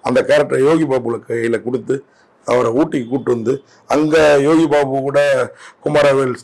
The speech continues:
தண்ணி அடிக்கிறது. இந்த வாணி போஜன், வாணி போஜனுக்கு ஒரு அப்பா இருக்கிறாரு, அவர் தான் நம்ம நடிகர் சார்லி. அவர் சதா சர்வகாலமும் குடிச்சிட்டு அவரு பண்ற அலம்பல் கலாட்டாக்கள் இதெல்லாம் ரொம்ப சுவாரஸ்யமா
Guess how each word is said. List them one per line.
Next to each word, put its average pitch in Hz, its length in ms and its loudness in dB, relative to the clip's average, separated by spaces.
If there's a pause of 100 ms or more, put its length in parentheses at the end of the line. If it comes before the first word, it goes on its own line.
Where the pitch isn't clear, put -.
தண்ணி 139 220 0
அடிக்கிறது. 127 600 0 (260)
இந்த 127 240 0
வாணி 180 320 4
போஜன், 156 400 0 (220)
வாணி 185 300 4
போஜனுக்கு 165 680 0
ஒரு 147 100 2
அப்பா 170 360 0
இருக்கிறாரு, 127 380 0
அவர் 131 240 2
தான் 143 260 0 (240)
நம்ம 127 160 0
நடிகர் 123 420 0
சார்லி. 127 400 0
அவர் 127 240 0
சதா 160 340 2
சர்வகாலமும் 151 680 0 (260)
குடிச்சிட்டு 151 260 -2
அவரு 160 360 4
பண்ற 156 320 0
அலம்பல் 131 440 0 (340)
கலாட்டாக்கள் 127 680 0 (240)
இதெல்லாம் 170 260 4
ரொம்ப 165 200 2
சுவாரஸ்யமா 156 840 2